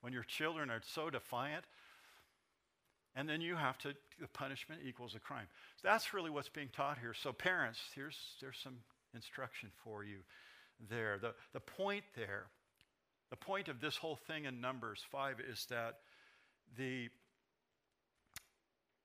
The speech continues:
if you're gonna have a right relationship to God, you've gotta have a right relationship with everyone else around you. The horizontal has to be right in order for this one.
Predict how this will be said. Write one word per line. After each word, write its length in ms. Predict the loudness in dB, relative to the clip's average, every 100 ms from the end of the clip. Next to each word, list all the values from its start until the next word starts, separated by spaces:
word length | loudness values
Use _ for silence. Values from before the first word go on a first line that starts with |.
| -4
if 200 | 0 6
you're 100 | 10
gonna 240 | 12 12
have 180 | 10 10
a 60 |
right 340 | 8 12 12 12
relationship 680 | 6 6 4 0 2 2 0
to 100 | -2
God, 460 | 6 10 12 10
you've 220 | 6 -6 0
gotta 260 | 6 6
have 220 | 6 4
a 60 | 0
right 300 | 0 0 0
relationship 680 | -2 -4 -4 -4 -4 -4 -4
with 140 | 0
everyone 600 | 2 4 2 0 0 0
else 220 | 0 -2 -4
around 360 | -2 -4 -4 -10
you. 100 | -14 -18 _ _ _ _ _ _ _ -20 -20 -20 -2
The 120 | 2
horizontal 680 | 4 8 8 10 8 8 8
has 200 | 6 6
to 100 | 0
be 160 | -2 0
right 320 | 4 6 6
in 120 | 2
order 200 | -2 -2
for 160 | -4 -4
this 280 | -2 -2 -2
one. 220 | -6